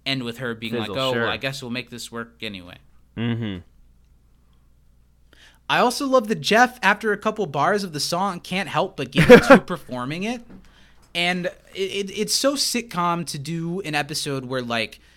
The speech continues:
Speaker 1: disgruntled guy gets paired up with character he's annoyed with,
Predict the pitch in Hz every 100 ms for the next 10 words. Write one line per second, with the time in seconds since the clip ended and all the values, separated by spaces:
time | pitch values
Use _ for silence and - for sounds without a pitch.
0 | _ _ - - 175 - 160 165 - 165
1 | 156 156 147 143 135 113 143 139 139 139
2 | 127 - 156 143 139 135 131 - 147 139
3 | 139 135 127 135 123 131 120 117 113 120
4 | 113 -